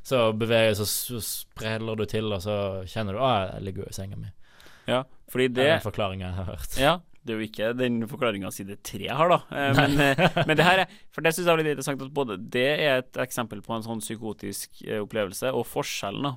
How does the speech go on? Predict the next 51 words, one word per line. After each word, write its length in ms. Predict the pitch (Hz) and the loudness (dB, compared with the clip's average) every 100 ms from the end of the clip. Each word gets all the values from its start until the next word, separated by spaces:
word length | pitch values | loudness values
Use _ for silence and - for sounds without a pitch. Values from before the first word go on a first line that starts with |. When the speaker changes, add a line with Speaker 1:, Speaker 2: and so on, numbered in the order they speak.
| - | -8
Speaker 2:
på, 160 | - 110 | -2 -2
på 40 | - | -2
en 100 | 117 | -4
måte 160 | 107 98 | -4 -6
en 120 | 101 | -6
psykose 720 | - - - 127 117 - 131 156 - - - _ | -10 -12 -10 -6 -4 -2 -4 -6 -16 -20 -20 _
og 220 | - 107 | -4 0
en 80 | 110 | 0
psykotisk 440 | 107 110 113 - - | -2 -6 -8 -8 -8
opplevelse, 320 | 110 98 101 | -4 -2 -2
er 80 | 113 | -6
at 160 | 107 | -4
du 80 | 101 92 | -8 -4
vet 400 | 95 98 104 - | -4 -6 -8 -10
at 120 | 113 | -10
det 80 | 107 | -10
ikke 80 | 101 | -8
stemmer. 240 | 104 95 - - | -8 -8 -10 -8
Speaker 1:
Ja. 220 | 113 104 - - - | -6 -6 -10 -20 -8
Speaker 2:
For 80 | 110 | -6
du 80 | 104 | 0
vet 240 | 107 110 | 0 0
Speaker 1:
Du 80 | 117 | 0
vet, 240 | 120 120 | 0 0
du 80 | 117 107 | -2 -2
skjønner 500 | - 113 120 123 104 | -2 -2 0 -2 -4
på 80 | - | -6
en 60 | |
måte 160 | 107 110 98 | -6 -6 -4
hva 160 | 104 | -2
det 60 | 104 | -2
er 80 | 92 | -6
som 80 | 101 | -8
faktisk 440 | - 110 110 - | -10 -10 -10 -8
har 80 | 95 | -4
skjedd. 240 | 113 110 - - | -4 -4 -10 -10
Speaker 2:
Ja. 160 | 98 87 - - - | -8 -8 -12 -20 -12
Speaker 1:
Det 100 | - | -4
er 20 | 117 | -2
jo 80 | |
samme 240 | 123 107 110 | -2 -2 -2
greia, 320 | 110 107 104 104 107 - | -2 0 0 -2 -4 -8
eh, 200 | - 131 127 | -10 -10 -10
det 220 | - - | -10 -8
er 80 | 117 | -4
ikke 400 | 120 110 - 123 | -2 -2 0 0
uvanlig 320 | 107 95 104 | 0 0 -2
å 40 | 98 | -2
på 40 | |
en 40 | 104 | -2
måte 160 | 104 | -2